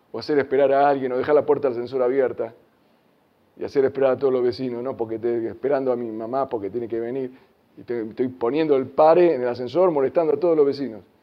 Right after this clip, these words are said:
O estacionando en doble fila. Esto es Derech Eretz, esto es religión para nosotros, cuidar el planeta, tratar bien al prójimo, cuidar a los animales. Todo el de-, respeto por la creación de Dios.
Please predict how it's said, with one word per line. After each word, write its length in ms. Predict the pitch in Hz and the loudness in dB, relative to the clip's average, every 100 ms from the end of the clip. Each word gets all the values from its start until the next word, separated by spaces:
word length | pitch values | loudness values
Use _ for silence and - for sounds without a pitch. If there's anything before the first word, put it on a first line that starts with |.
| _ _ _ _ _ _ _ _ _ _ - | _ _ _ _ _ _ _ _ _ _ -14
O 80 | - | -4
estacionando 340 | 123 123 147 | -2 -2 -2
en 80 | 139 | 2
doble 240 | 135 127 | 4 4
fila. 360 | 123 180 156 147 - - - | 4 4 4 2 0 -10 0
Esto 220 | 233 208 | 0 4
es 60 | 185 | 6
Derech 220 | 202 196 | 6 6
Eretz, 460 | 240 214 139 - _ _ _ _ | 4 2 0 -8 _ _ _ _
esto 300 | 196 202 214 | 0 6 6
es 80 | 180 | 6
religión 540 | 190 180 196 247 240 | 4 2 2 2 2
para 180 | 180 143 | 2 0
nosotros, 420 | 123 123 113 101 | -2 -6 -8 -8
cuidar 260 | 117 135 147 | -4 2 2
el 100 | 139 | 2
planeta, 600 | 131 156 196 - 127 113 - _ _ | -2 0 0 0 -4 -4 -12 _ _
tratar 360 | 110 113 151 143 | -10 -2 0 0
bien 160 | 139 | -2
al 160 | 127 123 | -4 -4
prójimo, 580 | - 190 - 135 127 123 - - - | 2 2 2 -6 -6 -8 -16 -14 0
cuidar 300 | 170 208 226 | 6 8 8
a 60 | |
los 160 | 185 170 | 6 4
animales. 680 | 160 165 220 202 104 - - _ _ _ _ _ _ _ _ _ _ _ _ _ _ _ _ | 0 2 2 2 0 -6 -20 _ _ _ _ _ _ _ _ _ _ _ _ _ _ _ _
Todo 200 | 214 226 | 4 6
el 80 | 190 | 6
de-, 220 | 170 160 | 2 0
respeto 680 | 151 151 - 240 233 196 165 | -2 -4 0 0 2 2 2
por 160 | 160 | 2
la 160 | 151 143 | 2 2
creación 500 | 147 156 143 214 214 | 2 0 2 2 4
de 120 | 180 | 4
Dios. 480 | 208 214 - - | 4 2 2 -10